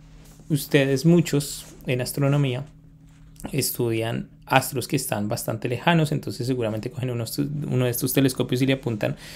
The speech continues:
a una de las estrellas de Orión y pueden aprender bastante co-, ban-, bastantes aspectos de,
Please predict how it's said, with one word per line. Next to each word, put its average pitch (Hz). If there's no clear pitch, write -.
a 131
una 123
de 120
las 131
estrellas 120
de 135
Orión 139
y 143
pueden 127
aprender 127
bastante 120
co-, 123
ban-, 117
bastantes 143
aspectos 131
de, 135